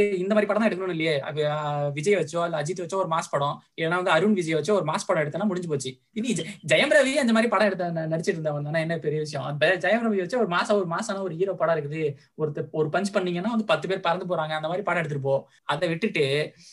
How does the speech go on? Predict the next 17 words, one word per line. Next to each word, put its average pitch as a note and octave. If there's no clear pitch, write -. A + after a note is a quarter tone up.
உனக்கு E3
தெரியாத C4
விஷயத்த D#3+
நீ E3+
வந்து G3
தெரிஞ்ச A3+
மாதிரி G3
காமிச்சிக்கிற E3+
மாதிரி E3
அதிமேதாவி F3
மாதிரி D#3+
படம் D#3+
எடுக்காத C#3
அப்படிங்கிறது C#3
தான் A3
வந்து G3+
இதோட D#3+